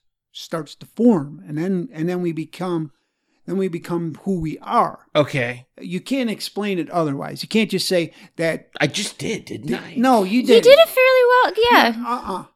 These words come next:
Speaker 1: 'Cause if you say, like, a paramecium was swimming in the ocean and then decided to split, and then through natural selection he became a bigger paramecium, when, at what point does he become educated? When does he start to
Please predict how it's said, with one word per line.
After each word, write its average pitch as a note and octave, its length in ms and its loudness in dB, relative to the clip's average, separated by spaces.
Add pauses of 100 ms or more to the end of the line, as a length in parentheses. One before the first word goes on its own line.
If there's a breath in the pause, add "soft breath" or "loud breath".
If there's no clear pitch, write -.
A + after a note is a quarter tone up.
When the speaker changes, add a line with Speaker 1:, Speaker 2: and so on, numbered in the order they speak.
(420)
Speaker 1:
'Cause F3 160 2
if G#3 120 8
you C4 160 4
say, A#3 240 10
like, G3+ 220 6
a F3 40 0
paramecium G3+ 760 8
was D3+ 140 2
swimming A3+ 460 6
in A#3+ 120 8
the A3 160 8
ocean D#3+ 340 4
and D#3+ 140 2
then F#3+ 140 4
decided G3 640 4
to G3+ 100 -2
split, - 440 -6 (360 soft breath)
and F3 160 4
then F#3 260 2
through A#3 280 2
natural A3 380 2
selection F3+ 520 0
he E3+ 80 4
became F3+ 340 2
a E3+ 80 2
bigger G3+ 320 2
paramecium, D3 680 -2 (340 soft breath)
when, B3 280 2 (160)
at G#3+ 160 0
what C4 220 4
point B3 240 4
does A3 140 -2
he G3 40 0
become G3+ 300 2
educated? D3+ 580 0
When G3+ 360 6
does G#3+ 200 6
he A3 160 -2
start F#3+ 400 0
to D3 160 -8